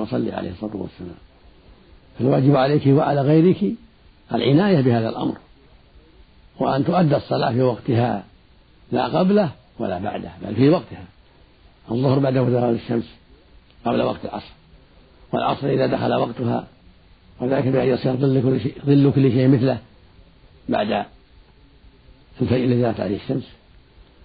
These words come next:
وعليك أن تصلي العصر قبل أن تصفر الشمس في وقتها، قبل أن تصفر الشمس، والمغرب إذا غابت الشمس، والعشاء إذا غاب الشفق الأحمر،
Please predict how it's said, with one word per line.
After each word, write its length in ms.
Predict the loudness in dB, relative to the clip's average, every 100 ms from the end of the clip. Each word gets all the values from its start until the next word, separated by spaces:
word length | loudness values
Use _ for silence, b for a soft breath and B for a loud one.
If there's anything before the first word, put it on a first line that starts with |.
| -20 _ _ _ -20 -10
وعليك 220 | -6 -2 0
أن 120 | 0
تصلي 220 | 0 0
العصر 260 | 0 -2 -2
قبل 220 | 0 0
أن 140 | 0
تصفر 260 | -4 -4 -4
الشمس 260 | -2 -4
في 140 | -2 -4
وقتها، 360 | -4 -6 -12 -14 _
قبل 140 | -4 -4
أن 140 | -4
تصفر 280 | -6 -4 -6
الشمس، 300 | -4 -2 -2 -4 -20 _ b b b b -20 -10
والمغرب 340 | -2 0 2 4
إذا 140 | 4
غابت 260 | 2 0 -4
الشمس، 400 | -4 -2 -2 -6 -20 -20 _ -20 _ _ _ _ -20 _ -20 -20 -20 -20 -20 -20 -20 -20 -20 -10
والعشاء 460 | -4 0 0 2 2
إذا 200 | 2 2
غاب 120 | 0
الشفق 320 | -2 -2 -2
الأحمر، 380 | -2 -4 -2 -4